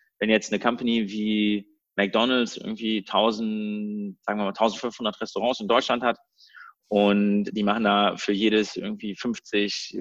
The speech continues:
Plattformen über uns, dann sind das irgendwie fünfundsiebzigtausend Profile, fünfundsiebzigtausend organische Display-Spaces, ja, mit denen man irgendwie was machen kann und die man,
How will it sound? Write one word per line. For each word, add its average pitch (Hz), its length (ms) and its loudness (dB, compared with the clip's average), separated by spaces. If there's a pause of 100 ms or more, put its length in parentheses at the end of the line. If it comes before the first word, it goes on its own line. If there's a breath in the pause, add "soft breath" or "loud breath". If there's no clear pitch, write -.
Plattformen 123 440 0
über 113 140 2
uns, 113 180 -2
dann 104 100 -4
sind 110 120 -8
das 104 120 -2
irgendwie 107 240 -10
fünfundsiebzigtausend 120 1040 -2 (160)
Profile, 117 340 -4
fünfundsiebzigtausend 117 1300 -4 (380 loud breath)
organische 110 920 2 (300 soft breath)
Display-Spaces, 107 1300 4
ja, 104 160 2
mit 107 300 -8
denen 120 120 2
man 117 180 0
irgendwie 117 240 -6
was 110 200 -2
machen 131 200 -2
kann 104 220 -4
und 95 100 -12
die 110 60 -2
man, 104 180 0